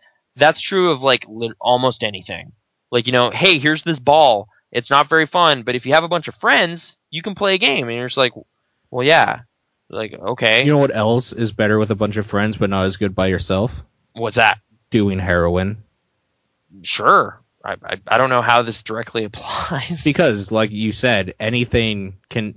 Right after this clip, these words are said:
Speaker 2: you can make that
Speaker 1: Like
Speaker 2: argument for anything. We could do hard drugs together, and it would be funner if I did it than if I just did it by myself watching
Speaker 1: I guess
Speaker 2: My
Speaker 1: you're
Speaker 2: Little
Speaker 1: right, like
Speaker 2: Pony or something. <laughs>
Speaker 1: Yeah, like, drinking alone is a lot sadder than drinking with friends, so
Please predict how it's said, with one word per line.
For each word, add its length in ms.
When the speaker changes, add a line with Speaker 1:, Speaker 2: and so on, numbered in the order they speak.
Speaker 2:
you 140
can 120
make 140
that 120
Speaker 1:
Like 100
Speaker 2:
argument 260
for 100
anything. 360
We 100
could 140
do 160
hard 260
drugs 320
together, 380
and 100
it 60
would 140
be 120
funner 420
if 120
I 120
did 240
it 160
than 560
if 140
I 100
just 240
did 140
it 80
by 120
myself 480
watching 520
Speaker 1:
I 100
guess 160
Speaker 2:
My 60
Speaker 1:
you're 100
Speaker 2:
Little 40
Speaker 1:
right, 140
like 160
Speaker 2:
Pony 160
or 120
something. 380
<laughs> 100
Speaker 1:
Yeah, 260
like, 160
drinking 320
alone 360
is 120
a 40
lot 200
sadder 380
than 160
drinking 360
with 120
friends, 500
so 380